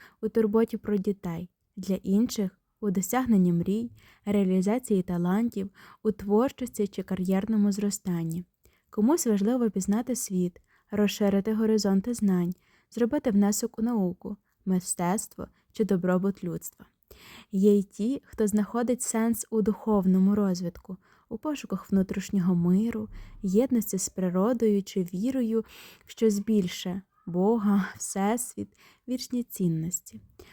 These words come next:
Але, можливо, головне в тому, що сенс життя не є чимось фіксованим. Це шлях, а не кінцева точка. Людина формує свій сенс життя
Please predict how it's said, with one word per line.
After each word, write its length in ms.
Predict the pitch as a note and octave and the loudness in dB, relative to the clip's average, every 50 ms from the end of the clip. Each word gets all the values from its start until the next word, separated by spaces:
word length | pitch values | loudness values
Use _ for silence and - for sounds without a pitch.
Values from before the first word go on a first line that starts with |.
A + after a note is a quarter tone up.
| - _ _ - | -20 _ _ 0
Але, 460 | G#3+ G#3 G#3 A3 A3+ B3 B3+ B3+ B3 | 2 4 6 6 6 4 2 2 4
можливо, 460 | A3 A3 G#3+ G#3 A3 A#3+ B3 B3+ B3 | 4 4 2 2 2 2 2 2 2
головне 520 | G#3+ A#3 A3+ A3 A3 G#3+ G#3+ A3 A#3+ B3+ | 2 2 4 4 2 4 4 4 4 2
в 100 | B3+ - | 0 -2
тому, 560 | - - B3 C4 D4 D4+ C#4 A3 G3 F#3 F#3 - _ - - - - - _ | -6 -6 -4 -2 0 2 2 2 2 2 0 -4 _ -16 -20 -20 -20 -20 _
що 220 | - - - G#3+ G3+ | -12 -4 -2 -2 -2
сенс 380 | - - B3+ C4+ C#4 C4 A#3+ | 0 0 0 0 0 0 0
життя 520 | - B3 A#3+ - - B3+ A#3+ A#3+ A#3+ A#3 - - | 0 -2 -2 -2 0 0 2 2 0 -2 -4 -4
не 160 | B3 C4 C#4+ | -2 0 0
є 240 | C#4 - C#4 A3 F#3+ | 0 2 2 2 2
чимось 440 | - - F#3+ F3+ F#3 G3 - - - | 2 0 0 2 2 2 0 -2 -6
фіксованим. 680 | B3 - - - - G#3 F#3 E3+ F3 F3 E3+ F3+ G3 - _ _ _ _ _ _ _ _ _ _ _ _ _ _ | -6 -6 -4 -2 -2 0 0 0 0 0 -2 -4 -6 -8 _ _ _ _ _ _ _ _ _ _ _ _ _ _
Це 360 | - - G#3 G3+ G3+ G3+ F#3+ | -4 0 2 2 2 2 0
шлях, 560 | - - - G#3+ G#3 A3 A#3+ A#3+ - - - - - | -2 -4 -2 0 0 0 0 -2 -4 -8 -12 -6 -2
а 60 | F#3+ | 0
не 120 | F#3+ F#3 | 0 0
кінцева 480 | - G#3 G3+ F#3+ - G#3 F#3+ F#3+ G#3 - | 2 0 0 0 0 0 0 0 0 -2
точка. 500 | - G#3+ F#3 F3 - - - - A3 A3 _ _ _ _ _ - - _ _ - | -4 -4 -6 -6 -8 -10 -18 -20 -20 -20 _ _ _ _ _ -20 -20 _ _ 0
Людина 320 | B3+ B3 D4+ D#4 D#4 D4 | 0 2 2 2 2 2
формує 540 | C#4 - C4 B3+ A#3+ B3+ C#4 C#4 C4 B3+ A#3+ | 2 0 0 2 2 4 4 4 4 4 2
свій 300 | - - - B3 B3 A#3+ | 0 -2 -2 -2 -2 -2
сенс 600 | - - - B3 A#3 A#3+ A#3+ A#3 A3+ - - - - | -2 -2 0 0 0 2 0 0 0 -2 -6 -6 -4
життя 760 | A3+ G#3+ G3 G#3+ G#3+ G#3 - - A#3+ A#3 A#3 A#3 A3+ A3+ | -2 0 2 2 2 0 -2 -4 -2 0 0 0 0 -2